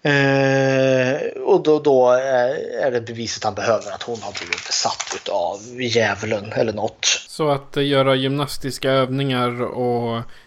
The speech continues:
Speaker 2: att sopa till någon i ansiktet, då är man besatt?
Speaker 1: Ja, alltså, jag har tänkt här att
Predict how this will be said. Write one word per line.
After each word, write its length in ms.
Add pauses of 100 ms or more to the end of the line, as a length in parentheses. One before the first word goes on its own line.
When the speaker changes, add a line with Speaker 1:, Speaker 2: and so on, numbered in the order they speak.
(140)
Speaker 2:
att 500
sopa 320
till 240
någon 180
i 40
ansiktet, 540
då 60
är 100
man 220
besatt? 360
Speaker 1:
Ja, 300 (240)
alltså, 180
jag 520
har 120
tänkt 480
här 340
att 280